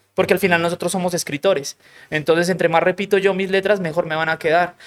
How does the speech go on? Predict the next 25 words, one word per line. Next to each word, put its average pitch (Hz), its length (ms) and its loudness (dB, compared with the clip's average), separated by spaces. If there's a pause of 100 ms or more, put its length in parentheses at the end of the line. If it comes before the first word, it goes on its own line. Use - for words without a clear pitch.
(220)
Entonces, 165 400 0
así 175 200 2
ha 165 60 2
sido 185 240 0
con 151 220 -6
todo. 185 200 4
Digamos, 160 320 2
yo 170 100 0
ahorita 208 200 2
estoy 190 200 2
haciendo 175 600 2
otro 175 280 0
tipo 185 280 0
de, 156 400 4
como 170 240 0
de 156 120 2
cartoon, 156 480 0
¿cierto? 190 320 0
Porque 165 240 -2
antes 165 200 -4
mi 180 160 -2
línea 160 280 -2
era 156 100 4
más 165 240 0
gruesa, 170 720 2